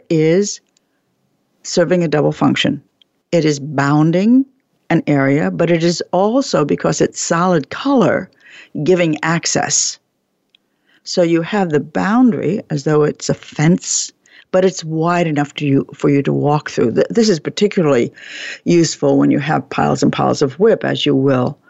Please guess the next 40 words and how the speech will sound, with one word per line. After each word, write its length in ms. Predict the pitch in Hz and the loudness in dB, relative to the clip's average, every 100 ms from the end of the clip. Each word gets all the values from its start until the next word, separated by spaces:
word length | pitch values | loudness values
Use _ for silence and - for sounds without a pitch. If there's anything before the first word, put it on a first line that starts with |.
| - - - _ 165 | -20 -20 -20 _ -2
in 140 | 156 | 0
a 280 | 147 143 143 - - | 2 0 -2 -6 0
not 300 | 147 151 151 | 0 0 -2
yet 220 | 139 139 | -2 -2
lean 300 | 143 143 135 | 2 2 2
plant. 580 | - 208 202 147 - - _ _ _ _ _ _ _ _ _ _ _ _ _ _ _ - | 0 2 2 0 -4 -16 _ _ _ _ _ _ _ _ _ _ _ _ _ _ _ -2
And 180 | 196 196 | 2 4
they 140 | 226 | 4
had 300 | 233 233 151 | 2 0 0
done 260 | 190 269 302 | 2 2 2
it. 240 | - - _ _ _ _ 185 | -2 -12 _ _ _ _ -4
And 100 | 180 | -2
I 160 | 175 214 | 2 2
said, 320 | - 175 139 - _ | 2 0 0 -4 _
"You 120 | 175 | 0
know 160 | 180 190 | 2 2
what? 400 | 208 262 - - _ _ _ _ _ _ _ _ _ | 2 0 -2 -18 _ _ _ _ _ _ _ _ _
I 120 | 143 | -4
better 320 | 143 151 160 | 0 0 2
not 180 | 202 175 | 2 2
get 180 | 170 156 | 0 -2
too 180 | - 180 | 0 0
excited. 540 | 202 - 147 143 175 | 2 0 0 2 0
I 120 | - 147 | 0 0
better 260 | 147 170 | 0 0
find 360 | 185 196 196 185 | 0 0 0 0
Paul 260 | 170 156 | -2 0
and 160 | 185 175 | 2 2
Bunky 280 | 151 151 190 | 0 2 2
and 140 | 214 | 2
John 360 | 160 135 139 - | 2 0 0 2
and 140 | 160 160 | 2 2
ask 280 | 160 143 - | 0 -2 0
them, 160 | 156 | 0
'Does 180 | 147 - | 0 -2
it 100 | - | -2
work? 400 | 127 127 - - _ - _ _ | 0 -2 -2 -8 _ -20 _ _
Does 180 | 151 151 | -4 -2
it 100 | 127 | -2
work?'" 480 | 143 156 240 269 | -2 0 2 0